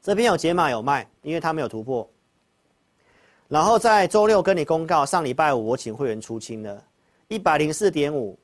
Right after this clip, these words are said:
九月十五号上周五早上九点零八分发的扣讯，来，九点零九分就要一百零四点五，所以我们先做出清的动作，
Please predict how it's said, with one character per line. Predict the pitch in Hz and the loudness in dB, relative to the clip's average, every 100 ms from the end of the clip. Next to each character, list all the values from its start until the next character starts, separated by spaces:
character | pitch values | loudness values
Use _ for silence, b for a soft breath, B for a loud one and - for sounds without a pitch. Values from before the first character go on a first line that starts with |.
| _ | _
九 | 135 156 | -2 2
月 | 208 | 2
十 | - 160 | 2 -4
五 | 131 | 0
号 | 160 151 | 0 0
上 | 170 156 | 0 -4
周 | 147 143 | -2 -2
五 | 117 | -2
早 | 107 | -6
上 | 120 147 131 | -4 -4 -4
九 | 135 | -4
点 | 127 | -4
零 | 110 120 | -8 -6
八 | 123 | -4
分 | 120 127 | -4 -6
发 | 123 117 | -6 -6
的 | |
扣 | 107 113 | -6 -10
讯， | 110 113 95 _ _ _ _ - | -10 -14 -18 _ _ _ _ -4
来， | 127 135 | -2 2
九 | 170 | 2
点 | 180 139 | 2 0
零 | 156 | -2
九 | 135 | -2
分 | 127 135 | -2 -2
就 | 139 | -2
要 | |
一 | 139 | -2
百 | 139 104 | -4 -8
零 | 107 | -8
四 | 107 | -10
点 | 117 101 101 | -10 -10 -12
五， | |
所 | 95 | -6
以 | 139 | -6
我 | 110 | -6
们 | 107 | -8
先 | 131 127 | -10 -8
做 | 131 117 | -8 -10
出 | - 120 | -12 -14
清 | - 110 | -14 -16
的 | |
动 | 107 101 95 | -14 -18 -16
作， | 98 | -18